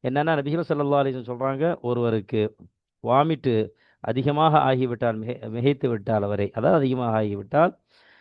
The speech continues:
இப்ப வந்து வேணு-, அஹ், வே-, அதிகமாக ஆகிவிட்டால் அவர் வந்து என்ன செய்யலாம்? அவரின் மீது, அஹ், நோன்பு வந்து கலா செய்யணுங்கிறதுல அவர் நோன்பை பூர்த்தி செய்து கொள்ளலாம் அப்படிங்கிற ஒரு ஹதீஸை வச்சுதான் இதை சொல்றாங்க. இதை, அதனால ஃபுகாக்கள் என்ன பிரிக்கிறாங்க இதுல இருந்து?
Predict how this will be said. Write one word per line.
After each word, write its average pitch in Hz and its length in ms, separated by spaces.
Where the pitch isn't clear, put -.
இப்ப 156 260
வந்து 147 240
வேணு-, 160 400
அஹ், 131 280
வே-, 135 200
அதிகமாக 139 360
ஆகிவிட்டால் 135 440
அவர் 151 240
வந்து 139 180
என்ன 143 140
செய்யலாம்? 135 240
அவரின் 127 200
மீது, 139 240
அஹ், 139 140
நோன்பு 135 300
வந்து 127 180
கலா 123 280
செய்யணுங்கிறதுல 110 580
அவர் 143 160
நோன்பை 117 280
பூர்த்தி 127 280
செய்து 104 220
கொள்ளலாம் 98 460
அப்படிங்கிற 120 300
ஒரு 110 100
ஹதீஸை 123 380
வச்சுதான் 139 400
இதை 101 160
சொல்றாங்க. 92 440
இதை, 95 260
அதனால 117 340
ஃபுகாக்கள் 165 540
என்ன 156 160
பிரிக்கிறாங்க 156 480
இதுல 127 220
இருந்து? 113 240